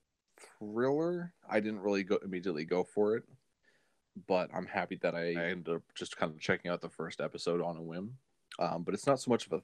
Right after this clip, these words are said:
thriller as it is, it's, it's got a bit of comedy elements in, in there as well. Um, both the characters are really great, especially the,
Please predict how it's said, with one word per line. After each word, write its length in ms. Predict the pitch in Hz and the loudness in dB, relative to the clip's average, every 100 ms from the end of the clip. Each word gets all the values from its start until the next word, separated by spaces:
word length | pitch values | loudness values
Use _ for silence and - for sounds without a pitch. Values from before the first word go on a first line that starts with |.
| _ | _
thriller 480 | 87 87 85 78 - | 0 2 2 0 -4
as 160 | 82 80 | -4 -4
it 100 | 82 | -2
is, 360 | 82 78 - - _ _ _ - | 0 -2 -8 -16 _ _ _ -2
it's, 220 | 123 131 | -2 0
it's 160 | 139 - | -2 4
got 160 | 131 | 4
a 20 | |
bit 120 | 110 92 | 4 -2
of 80 | |
comedy 440 | - - 82 80 50 | -6 -8 -6 -4 -6
elements 400 | 50 - 58 - | -10 -14 -12 -10
in, 120 | 78 - | -10 -10
in 80 | 80 | -10
there 160 | 73 | -10
as 120 | 69 - | -12 -10
well. 260 | 60 - - _ _ _ _ | -10 -10 -16 _ _ _ _
Um, 340 | 80 73 67 - _ | -8 -8 -12 -16 _
both 160 | 110 117 | 4 4
the 80 | |
characters 380 | 82 92 87 85 | 2 2 2 -6
are 60 | 71 | -6
really 200 | 73 - | -6 -6
great, 240 | 87 82 | -2 -2
especially 380 | 82 92 - 87 | -2 -4 -4 -6
the, 280 | 78 78 | -4 -6